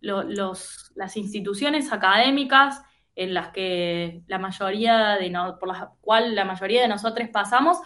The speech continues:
n-, no es algo que nos, que nos ofrezca, al menos by default, eh, de, de, de base, digamos, sino que es algo que hay que ir a buscarlo. Entonces, vuelvo de nuevo a la prioridad.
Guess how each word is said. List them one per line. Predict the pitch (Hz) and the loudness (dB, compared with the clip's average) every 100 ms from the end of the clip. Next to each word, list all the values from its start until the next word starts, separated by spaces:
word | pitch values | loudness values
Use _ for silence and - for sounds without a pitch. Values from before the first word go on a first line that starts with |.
| - _ _ _ _ - | -16 _ _ _ _ -8
n-, | 208 220 | -6 -4
no | 220 226 | -2 0
es | 294 | 2
algo | 269 269 269 247 | 4 6 6 4
que | 208 | 2
nos, | 196 190 - - _ _ _ _ | -6 -8 -12 -20 _ _ _ _
que | 202 | -8
nos | 185 175 - | -6 -6 0
ofrezca, | 185 185 240 269 269 - 262 247 220 | 0 2 2 2 2 4 8 10 8
al | 190 185 | 6 2
menos | 226 233 226 226 - _ _ - | 0 2 2 -2 -14 _ _ -6
by | 185 | -4
default, | 180 196 339 262 165 - _ _ _ | -2 -2 4 6 4 -4 _ _ _
eh, | 214 196 185 185 185 180 185 185 180 | -4 0 2 2 2 0 -2 -4 -6
de, | |
de, | 185 175 | -6 -4
de | 180 | 4
base, | 247 240 - 190 170 | 6 6 -2 -6 -6
digamos, | 170 160 170 180 185 | -6 -8 -10 -12 -16
sino | 190 190 247 | -10 -4 -2
que | 277 | 0
es | 302 | 0
algo | 311 320 | 2 0
que | 269 | 0
hay | 277 | -4
que | 269 | -4
ir | 269 | -4
a | 269 | -2
buscarlo. | 208 - - 254 208 175 170 170 - _ _ _ | -4 -8 0 4 4 2 -6 -6 -16 _ _ _
Entonces, | 196 220 254 262 269 269 - _ - | -6 0 0 2 2 0 -8 _ -4
vuelvo | 226 247 | 0 2
de | 247 | 2
nuevo | 233 247 | 2 0
a | 220 | 0
la | 196 | -4
prioridad. | 185 180 180 175 - | -6 -2 -2 -2 -4